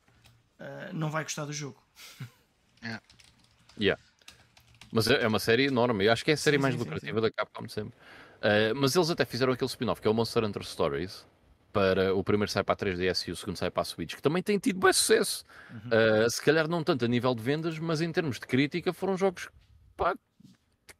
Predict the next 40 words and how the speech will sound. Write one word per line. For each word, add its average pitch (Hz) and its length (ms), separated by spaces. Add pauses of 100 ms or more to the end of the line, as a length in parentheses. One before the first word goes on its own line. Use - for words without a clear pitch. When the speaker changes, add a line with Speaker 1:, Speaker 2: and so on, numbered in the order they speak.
Speaker 3:
f-, - 220
que - 100
eram 117 160
bons, 208 260
meu. 98 220 (720)
Eram 110 160
jogos 127 200
muito 127 220
bons. 123 340 (240)
Eh, 95 440
e 107 80
houve 131 140
o 135 40
Monster 127 500
Hunter 117 280
Rise 107 260
na 101 60
Switch, 98 380
que - 60
também 104 160
foi 101 140
bem 98 140
recebido. 92 480
Portanto, 117 300
eles, 117 260
Speaker 1:
Uhum. 139 80
Speaker 3:
eh, - 180 (440)
tudo 240 180
o 240 40
que - 60
têm 185 160
feito 101 260
ultimamente 123 720
tem 170 120
sido 160 220
muito 160 180
bem 165 120
recebido. 143 400
Menos 151 320
o, 147 300